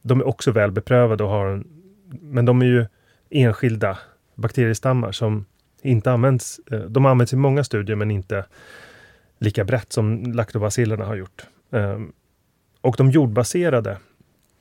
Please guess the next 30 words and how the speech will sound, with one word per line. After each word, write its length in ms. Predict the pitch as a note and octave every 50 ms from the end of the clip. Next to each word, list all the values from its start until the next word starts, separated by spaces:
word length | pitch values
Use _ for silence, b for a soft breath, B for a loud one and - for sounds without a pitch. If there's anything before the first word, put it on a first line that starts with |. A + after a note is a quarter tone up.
| _ _ _ _ _ _ _ _ _ -
de 140 | - B2 A#2+
är 40 | B2+
lovande, 640 | C3 C#3+ C3+ A#2+ G#2+ G2 A#2+ D3+ D#3 C#3+ B2+ A2+ A2+
men 140 | A2 A2+ A2
de 180 | A2 A2 A2+
är 100 | A2 - - _
absolut 540 | - A#2+ - - - C#3 C#3 D3 C3 - -
inte 240 | G#2+ G2+ F#2 -
välstuderade. 880 | F#2 G2+ F#2+ F#2 F#2+ - - - G#2 G2 C3 B2+ A2+ A2 G2+ F#2+ F#2+ - - _ _ _ _ _ _ _ _ _ _ _ _ _ _ _ _ _ _ _
De, 400 | - B2 A#2 A#2 A2+ A2 A2 A2
eh, 240 | A2 G#2+ G#2+ A2 G#2+ G#2+ - - A2 A#2 - _ _ _
har 220 | _ - - C3 C3+
visat 300 | B2 C3 A2 - A2+ F#2+
en 100 | A2+ G#2+
god 180 | G#2 G#2 G2+
effekt 300 | G#2 - A2+ A2+ - _ _
vid 180 | - G#2 G2+ A2
I 60 | G#2
B 120 | F#2+ G#2+ A#2
S, 500 | C3+ C#3 C3+ - - - - - - - _ _
men 360 | - B2+ A2+ G#2+ G#2+ A2 G#2 -
vi 160 | - G#2+ A2
väntar 360 | G#2 A2 G2+ F#2+ - G2+ G2 F2+
fortfarande 460 | F#2+ - - A2 - - G#2+ G#2 G2
på 120 | - -
fler 200 | G2+ - A2 F#2+
studier, 520 | - - - A2 A2 G#2 G2+ G2 F#2 F#2+ - _ b b b b b b b b b b b b b b b b _ _ _
eh, 200 | - C#3 A2+ G#2 G#2 A2 G#2 _ _ -
från 260 | - - G#2 G2 G2
dem. 220 | G2 G2 G2 F#2+